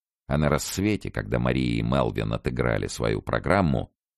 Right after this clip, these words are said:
трубач, стоя на тротуаре с футляром под мышкой и сигаретой во рту и в шляпе на затылке, по-библейски простер руку и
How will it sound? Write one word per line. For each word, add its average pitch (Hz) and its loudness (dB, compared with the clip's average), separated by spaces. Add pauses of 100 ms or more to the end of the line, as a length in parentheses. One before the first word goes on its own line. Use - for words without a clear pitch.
(120)
трубач, 82 2
стоя 76 4
на 64 2
тротуаре 65 2
с - -8
футляром 62 0
под 64 0
мышкой 62 0
и 55 0
сигаретой 58 0
во 53 2
рту 101 4
и 55 0
в - -12
шляпе 80 0
на 60 0
затылке, 60 -2 (360)
по-библейски 85 2
простер 71 2
руку 60 -2
и 58 0